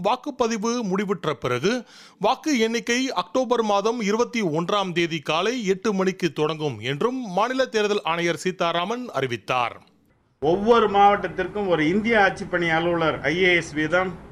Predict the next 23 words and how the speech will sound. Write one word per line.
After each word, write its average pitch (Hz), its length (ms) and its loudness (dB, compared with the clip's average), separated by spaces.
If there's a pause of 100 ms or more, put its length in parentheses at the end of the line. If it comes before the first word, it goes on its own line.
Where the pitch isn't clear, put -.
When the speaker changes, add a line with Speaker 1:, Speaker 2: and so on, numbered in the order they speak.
(800)
Speaker 2:
சென்னை 208 320 2
மாநகராட்சி 180 720 2
மற்றும் 160 340 -4
சில 180 220 0
மாநகராட்சி 180 640 2
பகுதிகளுக்கு 151 520 -2
இரு 220 220 4
தேர்தல் 185 480 2
பாது-, 160 400 2
பார்வையாளர்களும் 160 840 2
ஆக 180 220 2
மொத்தம் 175 400 -4 (1000)
தேர்தல் 202 420 4
பணி, 180 160 2 (140)
பணிகளை 180 500 2
மேற்ப-, 170 480 2 (160)
மேற்பார்வையிட 160 760 0 (160)
முப்பத்தி 196 520 -2
ஏழு 185 200 2
தேர்தல் 190 440 0
பார்வையாளர்கள் 170 840 2 (200)
நியமிக்கப்பட 170 800 0
உள்ளனர் 139 440 0